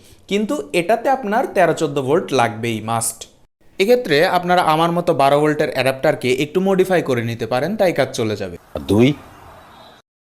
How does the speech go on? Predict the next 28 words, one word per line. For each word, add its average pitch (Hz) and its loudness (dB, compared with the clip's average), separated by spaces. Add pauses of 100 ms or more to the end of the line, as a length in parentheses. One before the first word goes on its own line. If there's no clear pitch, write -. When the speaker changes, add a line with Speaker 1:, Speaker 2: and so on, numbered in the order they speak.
(320)
Speaker 1:
সহজ 196 0
বুদ্ধি, 220 0
নয় 160 0
ভোল্ট 190 2
বা 147 4
বারো 135 2
ভোল্টের 156 2
অ্যাডাপ্টারের 135 2
সাথে 156 -4
এক্সএল 131 -4
সিক্স 139 -4
জিরো 160 0
জিরো 135 0
নাইন 165 -2
অথবা 131 -2 (100)
এক্সএল 127 -6
সিক্স 123 -8
জিরো 123 -2
ওয়ান 127 2
নাইন 170 -2
বুস্ট 147 -4
কনভার্টার 165 0
ইউজ 135 -6
করে 202 2 (340)
এই 139 -2
মডিউলটিতে 127 -2
ইনপুট 131 -6
দিন। 98 -10